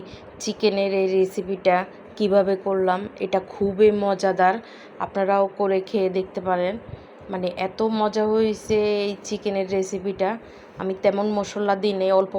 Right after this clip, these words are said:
মশলায় করছি। আসলে যে কোনো জিনিসে অল্প কিছু দিলেই সেটা মজা হয় বেশি, বেশি মশলায়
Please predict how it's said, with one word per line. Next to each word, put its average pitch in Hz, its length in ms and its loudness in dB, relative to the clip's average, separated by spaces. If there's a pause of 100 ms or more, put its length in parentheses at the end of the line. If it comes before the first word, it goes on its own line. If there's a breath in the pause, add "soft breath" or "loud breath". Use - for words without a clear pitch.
(120)
মশলায় 190 560 0 (280)
করছি। 190 320 -4 (160)
আসলে 190 320 -4 (520 loud breath)
যে 190 160 2
কোনো 202 140 -2 (140)
জিনিসে 196 320 -4 (120)
অল্প 190 160 -2 (160)
কিছু 190 180 -8 (120)
দিলেই 190 320 2 (100)
সেটা 185 240 -4 (120)
মজা 185 320 -2
হয় 185 160 2 (100)
বেশি, 170 300 -4 (1000 loud breath)
বেশি 190 220 2
মশলায় 196 580 2